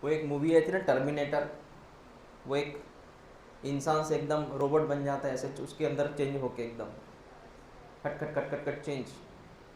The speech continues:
चेंजेस, है ना? हाँ, तो इसके अंदर धीरे धीरे क्या हो गया? चेंजेस हो गए। कितनी बार चेंज हुआ खुद को इसने किया?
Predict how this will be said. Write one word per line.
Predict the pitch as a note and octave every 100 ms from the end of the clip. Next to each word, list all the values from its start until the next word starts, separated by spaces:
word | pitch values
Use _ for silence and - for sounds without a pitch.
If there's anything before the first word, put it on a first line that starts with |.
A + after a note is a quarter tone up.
| - - - - - - -
चेंजेस, | D#3 D#3 C#3+ A#2+ - - - - - - - - - - - -
है | D#3+
ना? | A3 G#3+ - -
हाँ, | C3+ C3 A#2+ - - - - - - - - - - - - -
तो | -
इसके | D3+ D#3 -
अंदर | F#3+ G3+ G#3
धीरे | E3 E3
धीरे | F3+ F#3+ F#3
क्या | F3+
हो | F3
गया? | F#3 F3+
चेंजेस | E3+ D#3 D#3+ D#3+
हो |
गए। | C3
कितनी | B2+ D#3 - F3+
बार | F#3 F3+
चेंज | F3+ F3
हुआ | F3+ F3+
खुद | E3+
को | - E3
इसने | E3+ F3
किया? | E3